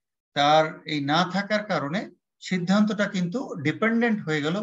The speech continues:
ওই দশ জনের যাদের করা আছে। So এখানেও variability আমরা পাই। আমরা যদি ডেটাকে classify করি অথবা ভেরিয়েবলকে classify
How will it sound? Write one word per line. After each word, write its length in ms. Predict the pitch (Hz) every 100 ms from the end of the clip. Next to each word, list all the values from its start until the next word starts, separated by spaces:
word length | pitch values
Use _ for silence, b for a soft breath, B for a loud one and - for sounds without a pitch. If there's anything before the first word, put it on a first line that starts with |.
| 208
ওই 240 | 240 254
দশ 280 | 175 147 123
জনের 280 | 123 - 120
যাদের 320 | 117 110 147 -
করা 220 | 104 98
আছে। 260 | 95 - - _ _ _ _ -
So 100 | 196
এখানেও 560 | 160 127 139 208 - - _ _ -
variability 640 | 117 113 104 104 101 107
আমরা 200 | 98 101
পাই। 220 | - 120 - - _ _ _ _ _ _ _ - _ _ _ _ -
আমরা 260 | 190 208
যদি 580 | 208 190 202 202 202 - _ _ _ 160
ডেটাকে 420 | 147 143 160 165
classify 600 | 165 131 123 165 - 180
করি 380 | 175 151 147 151
অথবা 280 | 139 123 123
ভেরিয়েবলকে 640 | 117 110 113 123 131 147
classify 540 | 139 120 123 - 147